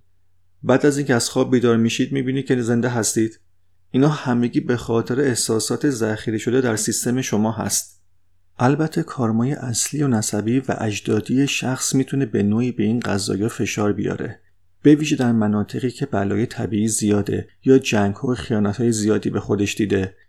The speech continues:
تمام این وقایع ناگوار تأثیر بسیار زیادی روی خانواده‌هایی که در این مناطق هستن و زندگی می‌کنن داره.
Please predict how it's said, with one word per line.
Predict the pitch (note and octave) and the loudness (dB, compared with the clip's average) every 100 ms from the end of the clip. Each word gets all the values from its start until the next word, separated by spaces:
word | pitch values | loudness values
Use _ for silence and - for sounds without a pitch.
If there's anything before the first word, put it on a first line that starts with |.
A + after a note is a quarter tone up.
| _ | _
تمام | - B2 A#2+ D3+ | -4 2 4 4
این | D#3+ D#3 D#3+ | 2 2 0
وقایع | B2 A2 A2 G#2+ | 0 0 0 0
ناگوار | G#2+ G2+ G2+ G2+ G#2 A#2 | 0 0 0 -2 -2 -2
تأثیر | C3 - - - C#3 | -4 -8 -6 -2 0
بسیار | C#3 A#2 - B2 A#2 C#3 D3 | 0 0 0 2 2 2 0
زیادی | - A2 A#2 A2+ B2 - - | 0 0 2 0 -2 -4 -4
روی | A#2+ C#3 | 2 2
خانواده‌هایی | - A#2 A2 G#2+ G2+ G2+ G#2 A#2+ | 2 0 0 0 0 0 0 0
که | G#2+ | -2
در | |
این | A2+ A#2+ | 0 0
مناطق | G#2 G2 F#2+ G#2+ - | 0 0 -2 -6 -6
هستن | G2+ - G#2 | -6 -4 0
و | G#2 | 0
زندگی | G2 G2+ F#2 G#2 | 2 0 0 -2
می‌کنن | G2 G2 G2+ G#2+ G#2+ | -2 0 0 2 2
داره. | F#2 G2+ F#2 | 0 -2 -8